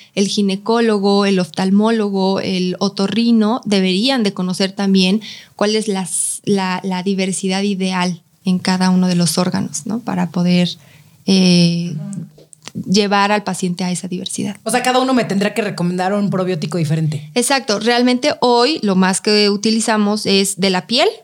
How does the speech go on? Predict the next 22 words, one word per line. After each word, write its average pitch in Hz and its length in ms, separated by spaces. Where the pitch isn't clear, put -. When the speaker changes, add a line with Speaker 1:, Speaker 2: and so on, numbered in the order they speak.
Speaker 1:
O 208 40
sea, 190 140
porque, 180 680
por 185 120
ejemplo, 190 200
yo 214 220
uso 240 280
un 208 140
jabón 208 440
que 180 320
cuida 214 260
mi 196 140
microbiota 175 600
de 185 100
la 170 140
piel. - 200
Entonces, 196 800
el, 180 480
mi 185 160
jabón 190 300
facial 208 520
no, 190 600